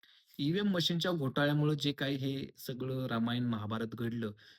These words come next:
जे आपल्या समोर दिसलं आपल्याला, हेच त्या ठिकाणी खूप महत्त्वाचं होतं. ईव्हीएमच्या माध्यमातून ज्या पद्धतीनं अनेक सातारा जिल्ह्यातच नव्हे, तर संपूर्ण महाराष्ट्रामध्ये अनेक ठिकाणी मोठमोठे दिग्गज पराभूत झाले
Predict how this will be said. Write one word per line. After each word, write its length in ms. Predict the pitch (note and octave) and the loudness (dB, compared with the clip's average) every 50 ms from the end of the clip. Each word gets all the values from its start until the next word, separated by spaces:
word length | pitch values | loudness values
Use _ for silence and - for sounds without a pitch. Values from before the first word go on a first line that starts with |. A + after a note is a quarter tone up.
| _ _ - | _ _ -8
जे 80 | A2 | -8
आपल्या 240 | G#2+ G2+ - A2+ A2+ | -8 -6 -6 -6 -6
समोर 340 | A2 - - C#3+ E3+ F#3 F3+ | -4 -4 -2 0 0 0 0
दिसलं 320 | D#3+ C3+ A#2 - - A2 | -2 -4 -6 -6 -6 -8
आपल्याला, 320 | G2+ - - - E2 D#2 - - _ _ _ _ _ _ _ _ _ - | -10 -10 -12 -14 -14 -14 -18 -20 _ _ _ _ _ _ _ _ _ -4
हेच 160 | C#3+ D#3 D3 - - | -4 -4 -4 -4 -4
त्या 100 | C3+ B2+ | -4 -4
ठिकाणी 320 | - - - B2+ A#2+ B2+ A#2+ | -4 -4 -2 0 0 0 0
खूप 200 | - B2 - - | -2 -4 -2 -2
महत्त्वाचं 520 | A#2+ A2+ G#2+ G#2+ G#2 - G2 G2 - - | -2 0 -2 -2 -4 -6 -10 -10 -10 -12
होतं. 200 | F2+ F2+ - - - _ _ _ - - - _ _ | -12 -14 -14 -18 -20 _ _ _ -20 -20 -20 _ _
ईव्हीएमच्या 460 | C#3 C3+ C#3+ D#3 E3+ F3+ E3+ D#3 E3+ | 0 4 4 6 4 4 4 4 4
माध्यमातून 560 | D3 C3+ A#2+ A#2+ C3 C3+ C#3 C#3 C#3 D3 C#3 B2 | 4 4 2 2 2 2 2 2 2 2 2 2
ज्या 180 | - C3 C3+ | 2 0 0
पद्धतीनं 640 | D#3 D3+ C#3+ A#2 A#2+ A#2+ B2+ C3 - D3 C#3 C#3+ D3 D3 - - | 0 -2 -4 -6 -4 -4 -4 -2 0 0 0 0 -2 -4 -4 -4
अनेक 260 | B2 C#3 F3 F#3+ F#3 - _ _ - | -2 -2 0 -2 -4 -8 _ _ -16
सातारा 420 | - - - D3 B2+ - E3 F3 | -10 -6 -6 -6 -4 -2 -2 -2
जिल्ह्यातच 400 | F#3 F#3 F#3+ F#3+ F#3+ G3 G3 F#3 | -2 -2 -4 -4 -2 -2 -2 -2
नव्हे, 140 | F#3 D#3+ C#3+ | -2 -2 -2
तर 60 | D3+ | -2
संपूर्ण 380 | D#3 - D3+ D3 - F#3+ F#3+ G3+ | 0 0 -2 -2 0 -2 0 0
महाराष्ट्रामध्ये 920 | G3 F3 D3 C3+ C#3 C#3+ D#3 E3+ E3+ D#3+ - F3 D#3+ D3 C3+ A#2+ A2 G2+ - - - - - - _ | 0 2 2 2 2 2 2 2 2 2 0 0 2 2 0 0 -2 -6 -8 -12 -20 -20 -20 -8 _
अनेक 200 | C3 D3 F3+ E3+ - | 0 0 0 0 0
ठिकाणी 300 | - D3 C#3+ C#3+ D3+ D3+ | -2 0 2 2 4 4
मोठमोठे 440 | D3 C#3 C#3 C#3 D3+ D3 C#3+ D#3 D3 C3+ | 4 2 2 0 0 0 0 0 0 0
दिग्गज 380 | C3 C#3 B2+ - D3+ D3+ - | -2 -4 -2 0 0 0 0
पराभूत 360 | - - A#2+ A#2 A2+ A#2 B2 A2+ - | -2 -2 0 0 0 0 -2 -4 -4
झाले 220 | - F#2 F2+ | -6 -8 -8